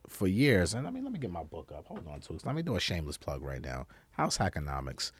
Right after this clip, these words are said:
Go to M G bookstore dot com and get it, 'cause it's gonna teach you how to house hack the right way. Shameless plug, all right? But, so,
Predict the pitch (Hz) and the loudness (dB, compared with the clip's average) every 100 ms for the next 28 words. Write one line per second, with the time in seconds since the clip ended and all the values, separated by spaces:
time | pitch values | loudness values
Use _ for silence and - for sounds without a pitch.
0 | _ - 131 - 95 90 78 76 - 73 | _ 2 4 4 2 2 2 0 0 0
1 | 67 67 - - 60 - - - 80 73 | 0 -2 -2 -2 -2 -4 -8 -2 2 4
2 | 65 - 101 120 117 98 90 92 87 76 | 4 4 4 6 4 4 4 4 4 4
3 | 92 76 - 65 - 71 - - - - | 4 4 4 2 2 0 0 -4 -8 -10
4 | - - - - - 101 82 - - - | -18 -20 -20 -2 4 4 4 -2 -8 -8
5 | - - 131 156 160 - - - 208 - | -18 -4 4 6 6 2 -20 12 12 12
6 | - - - - - - - 185 139 | 12 6 4 4 -10 4 12 12 12